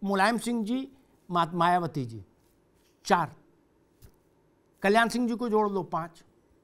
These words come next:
गलत तो नहीं कह रहा भैया यादव जी? ना, ना, पिछले पचास साठ साल का यही गुणागणित है। इसलिए मैं कहता हूं, दरवाजा खोलिए,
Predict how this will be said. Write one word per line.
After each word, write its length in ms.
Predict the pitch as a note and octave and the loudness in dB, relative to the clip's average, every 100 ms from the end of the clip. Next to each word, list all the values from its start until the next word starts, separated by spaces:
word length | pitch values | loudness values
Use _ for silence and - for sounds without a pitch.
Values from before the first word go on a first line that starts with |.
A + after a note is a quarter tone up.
| _ _ _ _ _ _ _ _ _ _ _ _ _ _ _ _ _ _ _ _ _ _ _ _ _ _ _ E3 | _ _ _ _ _ _ _ _ _ _ _ _ _ _ _ _ _ _ _ _ _ _ _ _ _ _ _ -2
गलत 220 | G3+ B3 | -2 2
तो 80 | D4 | 4
नहीं 140 | D#4+ | 4
कह 100 | F4 | 6
रहा 100 | F4+ | 4
भैया 420 | F#4+ G#4 F#4 C#3 - _ _ _ _ _ _ _ _ _ - | 8 8 8 6 -8 _ _ _ _ _ _ _ _ _ 4
यादव 240 | A3+ D4 E4 | 8 10 8
जी? 360 | C#4+ - - - _ _ - | 4 0 -4 -20 _ _ 6
ना, 100 | A3 | 8
ना, 240 | D4 F4+ G#4 - _ _ _ _ _ _ _ _ _ - | 10 8 6 -4 _ _ _ _ _ _ _ _ _ 2
पिछले 320 | D4+ F#4 G4+ | 6 8 8
पचास 460 | C#4+ C#4+ G4+ A4 | 8 10 10 10
साठ 280 | - F#4+ F#4+ | 8 8 8
साल 320 | - E4+ F4 | 8 8 8
का 180 | - F#4+ | 6 8
यही 260 | F#4 E4 E4+ | 8 8 6
गुणागणित 540 | D4 C#4 B3 C4 G#3 | 4 4 6 4 6
है। 360 | A#3+ G4+ - - _ _ _ _ _ _ _ _ _ _ _ _ _ _ _ _ _ _ _ _ _ _ _ _ _ _ _ _ _ _ _ A3+ | 8 8 4 -14 _ _ _ _ _ _ _ _ _ _ _ _ _ _ _ _ _ _ _ _ _ _ _ _ _ _ _ _ _ _ _ -4
इसलिए 420 | - A3 D#4+ F4+ | 2 6 8 8
मैं 240 | D#4 D4+ | 8 6
कहता 300 | G#3+ A3 B3 | 6 6 6
हूं, 200 | G#3+ C#4+ | 6 6
दरवाजा 440 | G#3 F#3+ F#3 G3 G3+ | 4 6 6 4 0
खोलिए, 500 | - F3 G#3+ E4 | -2 -2 6 8